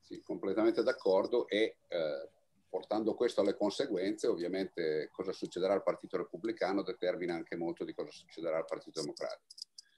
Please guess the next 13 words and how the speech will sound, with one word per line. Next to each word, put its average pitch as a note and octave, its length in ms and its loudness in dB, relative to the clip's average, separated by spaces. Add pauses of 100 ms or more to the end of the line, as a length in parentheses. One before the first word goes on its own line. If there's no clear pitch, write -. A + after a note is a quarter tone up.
(260)
Quindi D2+ 440 -4
su - 160 -8
cosa F#2+ 380 6
si - 160 -6
giocheranno E2 1080 2
le D#2 120 -2
battaglie, E2 640 0
se G2 180 0
il G2 180 2
Partito - 360 0
Repubblicano F2+ 580 0
resta F#2 260 -2
populista, A#2 960 0